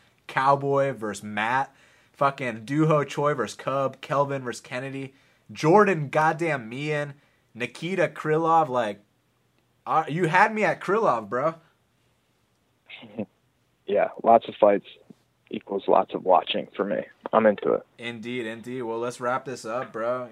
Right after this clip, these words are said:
Speaker 1: Kinda like we don't do with our women. And, uh,
Speaker 2: <laughs>
Speaker 1: just let 'em know where to follow you. Anything else you wanna talk about, go ahead, man.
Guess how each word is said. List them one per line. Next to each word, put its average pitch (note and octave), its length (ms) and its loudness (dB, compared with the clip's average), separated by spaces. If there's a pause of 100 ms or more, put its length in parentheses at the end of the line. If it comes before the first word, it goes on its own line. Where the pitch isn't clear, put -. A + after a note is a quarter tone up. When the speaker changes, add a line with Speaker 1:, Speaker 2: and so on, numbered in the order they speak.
(100)
Speaker 1:
Kinda A#2 280 -8
like A2+ 220 -8 (220)
we A#2+ 120 -10
don't A#2 320 -8
do A#2+ 140 -8
with A#2+ 160 -8
our A2 160 -4
women. A#2+ 400 -10 (300)
And, A2 320 -10
uh, G#2 300 -4 (140)
Speaker 2:
<laughs> - 140 -12
Speaker 1:
just C#3 400 0
let E3 220 0
'em A3+ 100 -4
know A#3 140 2
where A#3+ 100 6
to A#3 80 0
follow G3 320 -2
you. G#3+ 180 -6
Anything G3+ 360 -6
else G3+ 200 -4
you G3+ 80 -8
wanna G3 200 -4
talk G3+ 260 -8
about, D3+ 220 -8
go E3 140 -8
ahead, E3+ 220 -8
man. B2 220 -14